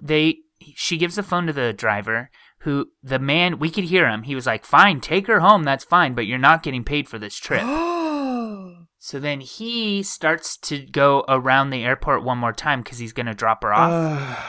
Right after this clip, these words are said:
Speaker 1: And the guy on the phone says, "I already left. I'm not taking her. You have to take her." And they're, like, fighting on the phone as we're sitting in the back of the shuttle.
Speaker 2: Uh, that w-, that sounds such a, that so,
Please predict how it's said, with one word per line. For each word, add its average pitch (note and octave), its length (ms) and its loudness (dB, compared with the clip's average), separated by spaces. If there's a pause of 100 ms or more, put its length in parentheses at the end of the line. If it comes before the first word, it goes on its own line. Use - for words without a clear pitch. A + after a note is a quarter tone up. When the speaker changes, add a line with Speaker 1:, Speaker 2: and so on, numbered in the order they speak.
(140)
Speaker 1:
And C3 140 -4
the C3+ 60 -2
guy D3 240 8
on D3+ 80 4
the C3+ 80 0
phone D#3+ 280 2
says, A2+ 320 -4
"I D3 120 4
already G3+ 240 6
left. D3 440 6
I'm C#3+ 180 -2
not E3+ 180 2
taking C#3+ 400 -4
her. G#2 280 -8
You D3 180 -2
have E3 220 2
to A2+ 80 -14
take D#3+ 340 -2
her." F2+ 300 -8
And D3 140 -4
they're, F3 140 4
like, F3+ 200 0
fighting E3+ 440 4
on E3+ 100 2
the D#3 60 -2
phone E3+ 260 -2
as F3 160 -4
we're C#3+ 80 -4
sitting C#3 340 -8
in C#3 100 -8
the C3 60 -6
back B2+ 200 0
of - 40 -20
the A#2+ 60 -16
shuttle. F3+ 300 -2
Speaker 2:
Uh, D#3+ 300 -6
that E3 100 -8
w-, F3+ 260 -8
that F3 140 -6
sounds F#3+ 320 -6
such E3+ 160 -10
a, E3+ 120 -8
that D#3 180 -6
so, F3 220 -2